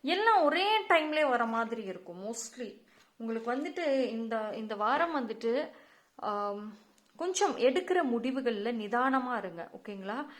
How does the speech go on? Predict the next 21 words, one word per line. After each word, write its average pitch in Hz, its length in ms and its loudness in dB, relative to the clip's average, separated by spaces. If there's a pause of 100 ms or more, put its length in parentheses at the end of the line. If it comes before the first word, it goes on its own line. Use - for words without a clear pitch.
(220)
அதாவது, 277 520 2
பார்க்கறது 339 440 4
எல்லாமே 254 500 4
வந்துட்டு 220 500 -2
ரொம்ப 240 280 2
நல்லா 214 340 0
இருக்கிற 247 320 0
மாதிரி 208 460 -4
தெரியும். 170 340 -12 (440)
Especially 262 600 -2
வந்துட்டு 208 580 -4 (600)
செலவுகள். 240 760 -2 (920)
செலவுகள் 262 580 0
விஷயத்துல 262 520 0
ரொம்ப 226 360 0
கவனம். 233 520 -4 (480)
எல்லாமே 247 360 2
நல்லா 240 280 2
இருக்க 233 220 0
மாதிரி 220 420 -2
தெரியும். 208 440 -6